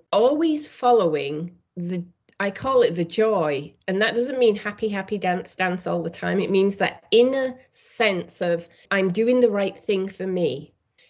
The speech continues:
And what I see so many beginning artists do is to ignore that. So they will say, "I really love to splash yellow and blue paint around. That's my favorite thing to do."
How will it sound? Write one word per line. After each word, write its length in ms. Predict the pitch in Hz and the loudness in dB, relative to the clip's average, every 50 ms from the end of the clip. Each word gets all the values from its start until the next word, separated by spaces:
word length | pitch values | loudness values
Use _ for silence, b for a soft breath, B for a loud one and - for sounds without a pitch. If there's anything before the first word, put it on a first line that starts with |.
| b b - | b b -2
And 420 | 185 185 185 180 180 180 180 175 - - | 0 2 2 2 0 -2 -4 -8 -12 -10
what 420 | 202 185 190 196 220 269 294 - | -8 -8 -2 2 2 2 2 0
I 140 | 311 320 311 | -4 -4 -6
see 340 | 302 - - - 269 247 240 | -6 -8 -10 -8 -6 -6 -6
so 520 | 226 - - - - - 254 247 254 254 | -6 -10 -14 -12 -4 0 2 4 4 4
many 280 | 254 247 240 226 226 220 | 4 4 2 4 2 2
beginning 600 | 208 214 202 190 - 233 247 262 262 247 220 196 | 2 -2 -8 -4 0 0 2 4 4 4 4 4
artists 500 | 175 160 156 165 - - 170 165 - - | 0 -4 -6 -8 -10 -10 -12 -12 -12 -12
do 320 | - - 139 143 156 - - - | -10 -8 -6 -6 -6 -6 -4 -4
is 260 | 190 180 175 - - - | -4 -4 -4 -8 -14 -8
to 340 | - - 214 202 202 185 - | -4 -4 -2 -2 -2 -2 0
ignore 640 | 202 208 185 190 190 196 202 208 220 240 262 254 240 | 0 0 0 0 -2 0 2 2 4 4 4 2 2
that. 360 | 233 165 131 147 143 - - _ _ _ B B B B B B | -2 -4 -10 -10 -10 -14 -16 _ _ _ B B B B B B
So 220 | - - 214 208 | -4 -2 0 0
they 320 | 185 196 202 214 240 285 | 0 2 4 4 4 4
will 200 | 294 277 240 196 | 4 2 0 0
say, 640 | 180 - - - 180 170 165 165 160 165 165 170 - _ _ _ _ _ _ - | 0 -6 -8 -6 -4 -2 0 2 2 2 0 -2 -10 _ _ _ _ _ _ -8
"I 240 | 208 247 277 294 302 | -4 -2 0 0 0
really 640 | 294 254 220 208 233 254 262 262 269 262 262 254 240 | 0 -2 -4 -4 -2 -2 -2 -2 -2 -2 0 0 0
love 680 | 226 208 202 202 190 180 160 156 160 160 165 - - - | -2 -2 0 0 0 0 0 -2 -4 -6 -8 -14 -20 -14
to 140 | - - 180 | -12 -10 -10
splash 800 | 175 - - - - - - 202 196 175 - - - - - - | -10 -12 -14 -16 -12 -8 -4 -2 -2 -2 -2 -4 -8 -12 -10 -8
yellow 540 | 185 175 170 196 190 190 190 190 190 190 185 | -6 -4 0 0 2 2 2 0 0 0 -2
and 220 | 175 180 175 170 | -2 -2 -4 -4
blue 420 | 185 180 175 185 190 196 185 196 | -4 -2 -2 -2 -2 -4 -6 -10
paint 560 | 180 - - - - 196 180 180 170 170 175 - | -14 -16 -14 -10 -6 -4 -2 -2 -2 -4 -6 -6
around. 380 | 151 160 151 147 131 147 160 | -6 -6 -6 -6 -6 -6 -4
That's 320 | 196 254 - - - - 240 | -4 -4 -4 -6 -6 -6 -2
my 180 | 226 214 214 214 | -2 -2 -2 -4
favorite 480 | 208 - 202 185 190 190 196 - - | -6 -4 -4 -2 -2 -2 -4 -6 -6
thing 160 | - 170 175 175 | -6 -6 -6 -6
to 100 | - 180 | -6 -6
do." 240 | 185 151 151 160 | -4 -4 -4 -6